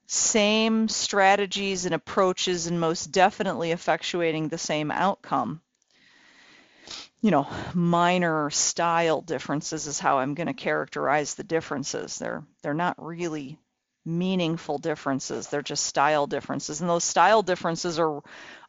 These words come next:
are contextually relevant, meaning nobody's right. They're just right in that particular context. So when you have multiple security experts who are independently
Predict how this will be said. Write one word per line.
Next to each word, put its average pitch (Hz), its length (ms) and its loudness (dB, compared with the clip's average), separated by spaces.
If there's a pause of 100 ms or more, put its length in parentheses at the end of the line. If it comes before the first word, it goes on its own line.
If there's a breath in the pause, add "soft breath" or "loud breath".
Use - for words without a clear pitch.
are 175 260 6
contextually 196 1120 2
relevant, 151 640 2
meaning 170 440 2 (320 loud breath)
nobody's 220 440 4
right. 160 480 6
They're 165 240 2
just 185 240 0
right 180 260 4
in 156 80 0
that 151 160 4
particular 143 540 -8
context. - 840 -2 (760 loud breath)
So - 200 -2
when 202 140 4
you 196 100 2
have 175 240 6
multiple 208 720 4 (680 soft breath)
security 190 840 0
experts - 760 -4 (640)
who 196 320 -4
are 165 520 4 (420)
independently 165 1000 2